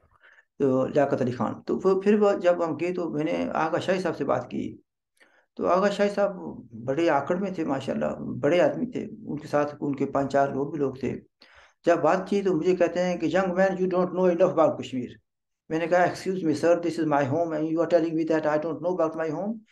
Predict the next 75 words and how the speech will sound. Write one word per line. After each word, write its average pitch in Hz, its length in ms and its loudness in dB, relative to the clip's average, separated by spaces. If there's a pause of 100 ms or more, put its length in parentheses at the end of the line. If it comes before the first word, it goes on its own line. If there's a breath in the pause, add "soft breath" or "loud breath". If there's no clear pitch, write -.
(260 soft breath)
मुझे 156 140 2
अपने 170 240 4
होम 156 120 4
के 156 180 -4
बारे 151 240 4
में 175 200 -6
पता 143 240 0
है, 160 100 -2
मुझे 156 240 -2
पा-, 147 200 -2
जम्मू 147 200 -4
कश्मीर 147 280 -10
की 151 80 -2
हिस्ट्री - 200 0
का 139 80 4
पता 123 220 2
है। 123 180 -4 (560 loud breath)
जब 156 120 4
मैंने 202 140 6
इस 196 60 -2
तरीके 208 160 2
से 196 100 2
बात 175 260 4
की 190 60 -4
तो 180 100 0
वो 156 120 2
थोड़े 151 180 -6
से 151 60 -2
नाराज़ 165 240 2
हो 214 80 4
गए। 160 140 0
उन्होंने - 640 -4
कहा, 180 120 4
"जी 185 120 4
भी, 190 160 2
नहीं, 147 280 0
नहीं, 160 160 2
आप 160 220 2
नहीं 185 80 -4
पता 160 180 0
कि 156 140 -4
भैया 160 260 2
हमने 156 220 -2
बहुत 180 240 0
सी 180 80 -6
सैक्रिफाइस 147 500 0
की 143 180 -2
हैं 139 260 -6
जम्मू 139 200 -4
कश्मीर 131 280 -6
के - 80 -8
लिए।" 123 240 -6 (600 loud breath)
मैंने 180 140 2
कहा, 190 160 2
"सर 190 460 0
आपने 156 300 0
जम्मू 143 220 -2
सैक्रिफाइस 143 580 -2
की 156 140 -2
हैं 185 100 -2
तो 185 80 -2
इंडिया 180 260 2
ने 220 80 6
भी 214 100 4
की 156 160 0
हैं, 143 140 0
तो 151 80 -4
इस 160 160 -2
लिहाज 185 180 2
से 185 200 -2
तो - 120 -8
कोई 185 160 2
लॉजिक 139 280 2
ना 220 80 2
रहेगी, 160 320 -2